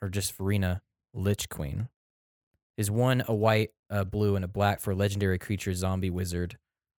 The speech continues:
Arthas's girlfriend. Um, whenever you attack with one or more zombies, draw that many cards, then discard that many cards. You may gain that, mu-, or you gain that much life.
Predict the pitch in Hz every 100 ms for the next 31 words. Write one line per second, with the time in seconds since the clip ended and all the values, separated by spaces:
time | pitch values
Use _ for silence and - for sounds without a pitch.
0 | - 104 107 95 90 85 92 87 - 57
1 | 95 - _ _ 101 95 92 95 110 123
2 | 123 117 107 98 - 110 - 98 98 107
3 | 101 101 98 98 95 92 95 101 104 101
4 | - - 95 95 87 85 82 - 147 151
5 | 139 - _ _ _ _ 107 104 92 -
6 | 107 95 92 92 92 90 127 120 117 -
7 | - 104 98 92 101 95 95 90 90 95
8 | 82 - 95 - 101 101 95 107 98 90
9 | 82 87 - 78 67 -